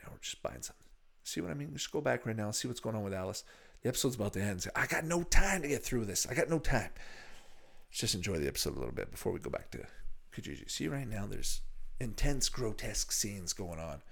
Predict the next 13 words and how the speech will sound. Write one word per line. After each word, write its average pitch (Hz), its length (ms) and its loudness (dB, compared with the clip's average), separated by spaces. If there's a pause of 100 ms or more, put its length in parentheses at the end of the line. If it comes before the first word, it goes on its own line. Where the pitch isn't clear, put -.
(680)
Probably - 320 0
very 107 440 2 (100)
appropriate 85 400 0
for - 100 -6
today's 80 340 -6
standards. - 680 -6 (120)
Probably 135 280 0
would 107 180 0
be 110 100 -2
v-, 104 140 -6 (580)
rated 123 360 2
G 151 400 2 (500)
in, 87 260 -8